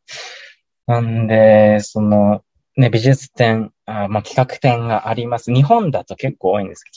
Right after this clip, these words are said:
企画展があります。えーっと、何々新聞と日本テレビと、に-、日本テレビだけじゃないですけど、テレビ局と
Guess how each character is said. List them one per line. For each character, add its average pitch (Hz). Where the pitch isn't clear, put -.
企 135
画 -
展 131
が 123
あ 123
り 123
ま 131
す。 104
え 92
ー 85
っ -
と、 101
何 98
々 110
新 107
聞 87
と 95
日 92
本 101
テ 110
レ 101
ビ 87
と、 -
に-、 98
日 107
本 107
テ 107
レ 104
ビ 90
だ 123
け 113
じ 98
ゃ -
な 85
い 85
で -
す -
け -
ど、 -
テ 104
レ 101
ビ 104
局 -
と 85